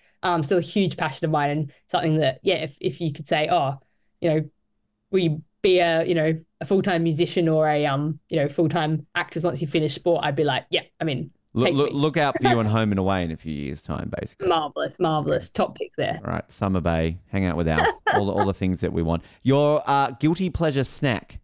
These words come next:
Speaker 2: is?
Speaker 1: Ooh, probably. So I've got two. My, um, savory one would be cracked pepper jats.
Speaker 2: Ooh,
Speaker 1: Just
Speaker 2: yes.
Speaker 1: obsessed with them, and I kind of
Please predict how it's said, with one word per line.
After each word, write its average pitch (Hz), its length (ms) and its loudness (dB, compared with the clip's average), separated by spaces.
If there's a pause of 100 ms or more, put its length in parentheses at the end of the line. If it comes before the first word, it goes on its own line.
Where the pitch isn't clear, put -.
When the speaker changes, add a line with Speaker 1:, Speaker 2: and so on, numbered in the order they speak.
Speaker 2:
is? 98 440 -2 (1500)
Speaker 1:
Ooh, 170 540 4 (1120)
probably. 392 760 2 (1120)
So 254 80 2
I've 247 40 4
got 302 140 2
two. 302 400 4
My, 214 560 2
um, 208 400 2 (120)
savory 311 600 2
one 262 440 4 (360)
would 180 200 0
be 196 560 2
cracked - 260 -4
pepper 208 220 2
jats. - 840 -2
Speaker 2:
Ooh, 98 300 0
Speaker 1:
Just 92 120 2
Speaker 2:
yes. - 260 -8 (300)
Speaker 1:
obsessed 208 220 -2
with 240 120 0
them, 359 140 2
and 269 80 2
I 208 80 2
kind 202 280 0
of 180 160 -4